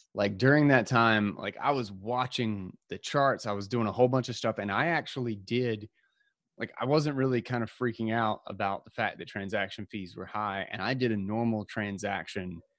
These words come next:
with a relatively normal-ish fee. I think I moved, like, a thousand dollars for, like, one buck, and it was during all the peak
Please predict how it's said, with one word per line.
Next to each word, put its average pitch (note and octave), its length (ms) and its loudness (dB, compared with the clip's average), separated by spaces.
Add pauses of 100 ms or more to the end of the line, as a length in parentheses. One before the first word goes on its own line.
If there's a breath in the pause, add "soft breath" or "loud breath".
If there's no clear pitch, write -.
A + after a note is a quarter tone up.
(340)
with G#2 260 0
a G2+ 100 2
relatively A2 1080 2 (200)
normal-ish G#2 1160 0
fee. F2+ 300 -6
I F2 40 -8
think A2 240 -6
I G2 60 0
moved, G2 300 -4
like, F2+ 260 -4 (960)
a G#2+ 40 -4
thousand A2+ 440 4
dollars G2 720 2
for, F#2+ 140 -8
like, F2+ 260 -6 (220)
one G#2+ 420 -4
buck, F#2 340 -4 (680)
and G2+ 340 0
it A2 120 0
was G2+ 260 0
during B2+ 460 6
all C3 360 4
the F#2+ 100 -10
peak C3 400 -4